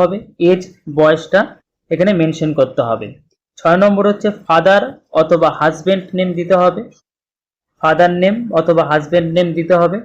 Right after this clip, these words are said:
যাদের ক্ষেত্রে যেটা লাগবে সেটা তাকে দিতে হবে। সঙ্গে ফাদার বা হাজব্যান্ডের অকুপেশন দিতে হবে, যারা হাজব্যান্ডের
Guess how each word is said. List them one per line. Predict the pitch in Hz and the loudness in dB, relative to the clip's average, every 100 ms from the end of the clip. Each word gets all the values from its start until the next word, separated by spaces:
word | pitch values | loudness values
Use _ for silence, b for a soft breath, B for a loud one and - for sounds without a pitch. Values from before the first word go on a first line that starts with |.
| - _ _ | -14 _ _
যাদের | 143 151 175 170 | -2 0 0 -2
ক্ষেত্রে | 175 170 | -6 -2
যেটা | 170 170 - _ _ _ - | 0 0 -4 _ _ _ -2
লাগবে | 165 160 165 170 | 0 2 0 -4
সেটা | 165 165 | -2 0
তাকে | 165 151 | 0 0
দিতে | 156 170 | 0 0
হবে। | 170 214 - _ _ _ | 0 -4 -16 _ _ _
সঙ্গে | - 180 180 185 - | -2 0 0 -2 -2
ফাদার | 160 175 175 170 | 0 2 2 2
বা | 175 139 | 0 0
হাজব্যান্ডের | 151 151 175 170 175 147 | -4 0 -2 0 0 0
অকুপেশন | 175 165 180 180 185 | -2 -4 -4 -4 -4
দিতে | 180 180 185 | -2 0 0
হবে, | 180 165 | 0 0
যারা | 165 147 | 0 0
হাজব্যান্ডের | 151 151 180 180 185 | -2 -2 -2 -2 -4